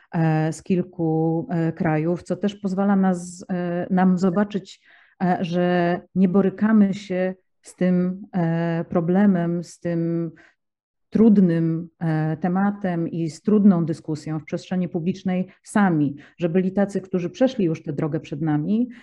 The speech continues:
i znaleźli taki sposób, w którym nie musimy, e, do siebie walić z armat. E, i nie jest to wystawa publicystyczna, chociaż, e, to, co, e, e, też, e,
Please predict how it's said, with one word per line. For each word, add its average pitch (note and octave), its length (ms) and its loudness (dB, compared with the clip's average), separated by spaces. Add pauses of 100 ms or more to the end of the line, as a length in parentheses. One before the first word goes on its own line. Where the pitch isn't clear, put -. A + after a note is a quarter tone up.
(160)
i G#3+ 80 0
znaleźli G#3 960 6 (200)
taki G#3 340 -2
sposób, G3+ 540 -2
w - 100 -20
którym F#3+ 440 0 (220)
nie F#3+ 120 4
musimy, G3 720 4 (100)
e, F3+ 380 0
do F3+ 120 -2
siebie F3+ 640 -2 (300)
walić E3+ 400 -2
z - 140 -14
armat. D3+ 380 -2 (680)
E, F3 320 2 (140)
i G3 140 -2 (160)
nie A#3+ 240 6
jest C#4 200 4
to F3+ 80 0
wystawa E3 400 -4
publicystyczna, E3+ 800 -4
chociaż, G3 520 -2
e, F3 220 -4
to, G#3+ 140 -4
co, B3 140 2
e, F#3 580 -2
e, F3 300 -4
też, - 440 -6
e, F3 220 -2